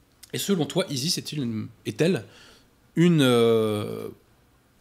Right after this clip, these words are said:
une préfiguration de la Sainte Vierge ? Voilà. J'aimerais avoir ton opinion là-dessus. Et alors donc, pour terminer, je citerai cette punchline de Bergoglio, qui est officiellement une vérité en matière de foi, hein. « Seule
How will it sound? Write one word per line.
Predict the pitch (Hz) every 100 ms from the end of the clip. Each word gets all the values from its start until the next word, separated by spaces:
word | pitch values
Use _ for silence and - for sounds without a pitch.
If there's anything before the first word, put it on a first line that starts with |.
| -
une | 127 117
préfiguration | - 165 147 117 110 - 135 208 - _ _ -
de | 110 151 208
la | 110 143
Sainte | 123
Vierge ? | 95 90 - - -
Voilà. | 85 -
J'aimerais | 95 131 151
avoir | 165 156
ton | 147
opinion | 139 131 139
là-dessus. | 110 - - - _ _ - - - - - -
Et |
alors | 139 170 175
donc, | 233 226
pour | 202
terminer, | 214 185 156 139 233 - _ _ _ _ _ -
je | 123 156
citerai | 196 180 208
cette | 135 -
punchline | 180 - 175 147 107 107 _ -
de | 127
Bergoglio, | 147 127 135 127 170 240
qui | -
est | 147
officiellement | 135 156 185 156
une | 143
vérité | 131 135 156
en |
matière | 120 135
de | 120
foi, | - 151 208 - 113
hein. « | 165 214 - _ _ _ _ _ _ _ - - - - - - _ _ -
Seule | - - 190 175 131 101